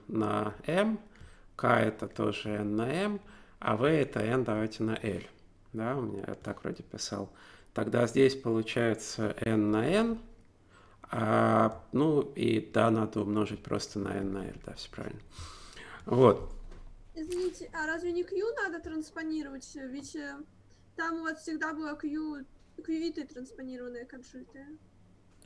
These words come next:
Speaker 1: Э, нет, смотрите, я хочу Q-итое умножить скалярно на K-житое. Для этого мне нужно строчку умножать на столбец.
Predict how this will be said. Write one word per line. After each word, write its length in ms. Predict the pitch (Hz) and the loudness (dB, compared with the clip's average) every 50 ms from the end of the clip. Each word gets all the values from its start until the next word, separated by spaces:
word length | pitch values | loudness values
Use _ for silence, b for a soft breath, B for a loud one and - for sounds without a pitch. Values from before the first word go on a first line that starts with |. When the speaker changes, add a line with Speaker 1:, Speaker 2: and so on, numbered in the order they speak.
| - | -6
Speaker 1:
Э, 300 | - 214 - - 113 117 | -4 0 2 4 4 4
нет, 720 | 117 123 135 135 139 - 131 135 135 139 131 117 110 107 104 | 2 0 -2 -2 0 2 4 4 4 4 4 4 4 2 0
смотрите, 380 | - - 135 135 123 107 - 117 | 0 0 0 2 2 2 2 0
я 60 | 107 | 0
хочу 280 | - - 127 - - 135 | 2 0 2 4 4 2
Q-итое 600 | 135 - 127 131 147 185 226 220 - - 151 139 | 4 4 6 8 8 8 8 6 6 4 6 6
умножить 360 | 120 117 127 151 147 - - | 6 4 4 2 0 -2 -4
скалярно 500 | - - - 117 120 143 156 160 151 131 | -4 -2 0 2 4 4 4 4 2 2
на 100 | 120 120 | 2 0
K-житое. 640 | 117 - 131 135 117 123 104 - - - 107 98 104 | 0 0 0 0 0 0 -2 -2 -4 -4 -4 -4 -2
Для 160 | - 107 101 | 0 0 2
этого 320 | 107 120 120 - 151 143 135 | 2 2 2 2 2 2 4
мне 140 | 131 127 | 4 4
нужно 280 | 123 131 127 - - 123 | 4 2 0 0 -2 -2
строчку 480 | - - - 151 190 208 - - - 139 | -2 0 2 2 2 2 2 0 -2 0
умножать 440 | 117 117 113 107 107 123 - - | 2 2 2 0 0 -2 -4 -4
на 60 | - 135 | -4 -6
столбец. 580 | - - - 117 113 - - - - - - | -4 -4 -4 -4 -4 -4 -6 -8 -10 -10 -14